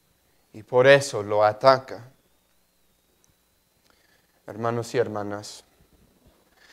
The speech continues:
hay tantas personas, hasta en la iglesia, que aceptan esas ideas, que aceptan un cosmovisión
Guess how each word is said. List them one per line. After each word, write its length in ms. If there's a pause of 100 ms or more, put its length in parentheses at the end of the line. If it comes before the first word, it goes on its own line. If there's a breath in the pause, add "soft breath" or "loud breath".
(140 soft breath)
hay 160
tantas 380
personas, 760 (360)
hasta 560
en 140
la 120
iglesia, 680 (800 soft breath)
que 200
aceptan 960
esas 460
ideas, 640 (340 loud breath)
que 160
aceptan 680
un 300
cosmovisión 1300